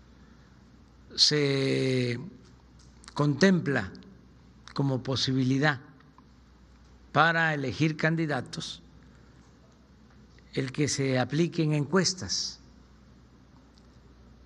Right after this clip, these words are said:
Y mi opinión, eh,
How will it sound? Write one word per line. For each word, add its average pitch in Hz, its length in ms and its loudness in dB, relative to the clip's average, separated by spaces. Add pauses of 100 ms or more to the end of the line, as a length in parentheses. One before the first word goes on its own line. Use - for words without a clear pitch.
(240)
Y 143 100 -4
mi 180 140 2
opinión, 180 580 0 (1800)
eh, 110 580 -4